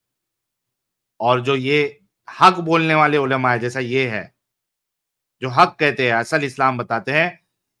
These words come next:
इनको वो जेल में डाल देंगे या मार देंगे,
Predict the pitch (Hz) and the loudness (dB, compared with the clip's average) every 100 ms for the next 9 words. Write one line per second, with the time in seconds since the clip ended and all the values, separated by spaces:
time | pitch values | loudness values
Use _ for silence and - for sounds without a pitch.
0 | - 143 147 156 151 151 120 139 147 151 | -6 -4 -2 -2 0 -2 -2 -2 0 -2
1 | 139 131 127 131 135 147 139 135 123 117 | 2 0 0 -4 -4 -2 0 -2 -2 0
2 | 139 143 127 120 135 | 0 0 -4 -6 -4